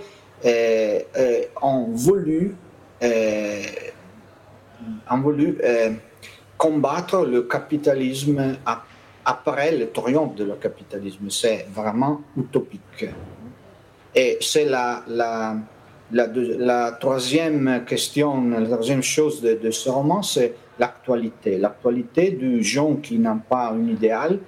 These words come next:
et donc, euh, ils sont, euh, sans patrie, <laughs> en quelques mots. Et, et il,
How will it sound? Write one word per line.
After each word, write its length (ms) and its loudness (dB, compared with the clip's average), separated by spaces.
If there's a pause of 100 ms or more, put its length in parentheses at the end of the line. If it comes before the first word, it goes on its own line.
(280)
et 80 0
donc, 460 0
euh, 340 4
ils 140 -4
sont, 600 0 (460)
euh, 100 0
sans 600 0 (180)
patrie, 440 -4 (100)
<laughs> 120 -8
en 320 0
quelques 340 0
mots. 300 0 (800)
Et, 20 6
et 800 2 (120)
il, 160 2